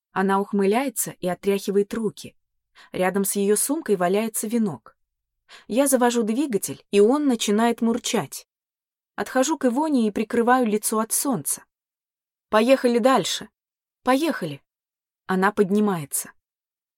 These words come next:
Наш путь пахнет цветами лаванды, которые она возит с собой.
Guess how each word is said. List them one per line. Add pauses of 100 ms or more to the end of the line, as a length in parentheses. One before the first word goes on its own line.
(640)
Наш
путь
пахнет
цветами
лаванды,
которые
она
возит
с
собой.